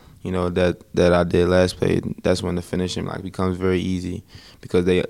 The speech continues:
they so unexpected to the point where, like, they don't wanna jump or leave their feet. 'Cause I did, if they jump, I can just make the pass and stuff like that. So it's a lot of things. I,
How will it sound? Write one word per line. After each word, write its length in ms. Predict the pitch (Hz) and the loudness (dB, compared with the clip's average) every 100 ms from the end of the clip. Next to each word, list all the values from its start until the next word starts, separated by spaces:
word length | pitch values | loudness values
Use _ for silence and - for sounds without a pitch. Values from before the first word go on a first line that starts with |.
| - | 0
they 80 | 101 | 2
so 240 | - 95 | 4 2
unexpected 520 | 92 92 - 98 95 | 2 -2 0 0 0
to 80 | - | -2
the 80 | 87 | -4
point 240 | - 90 | -2 -2
where, 180 | 92 92 | 0 0
like, 300 | 90 87 - - - - | 0 -2 -4 -12 -20 -2
they 100 | 95 | 0
don't 140 | 92 | 2
wanna 200 | 90 87 | 0 -2
jump 340 | 85 98 90 92 | -2 2 2 2
or 80 | |
leave 180 | 87 90 | 0 0
their 100 | 87 | -2
feet. 440 | 87 - 92 87 - - | -4 -4 -4 -4 -10 -8
'Cause 140 | 92 | 0
I 120 | 90 | 2
did, 160 | 92 101 | 4 4
if 180 | 95 92 | 2 2
they 140 | 95 | -2
jump, 260 | 90 98 92 | 0 0 0
I 60 | |
can 80 | 92 | 0
just 100 | 90 | -2
make 180 | 92 92 | -4 -6
the 80 | - | -8
pass 520 | - 92 92 92 92 | -4 -2 -2 -2 -6
and 140 | - - | -10 -10
stuff 240 | - 104 | -10 -8
like 160 | - - | -6 -6
that. 160 | 98 | -6
So 240 | 98 95 - - - - | -2 -2 -4 -10 -20 -20
it's 100 | - | -4
a 60 | 104 | 0
lot 180 | 98 95 | 2 2
of 100 | 95 | 0
things. 220 | 98 95 | 0 2
I, 140 | 90 | 0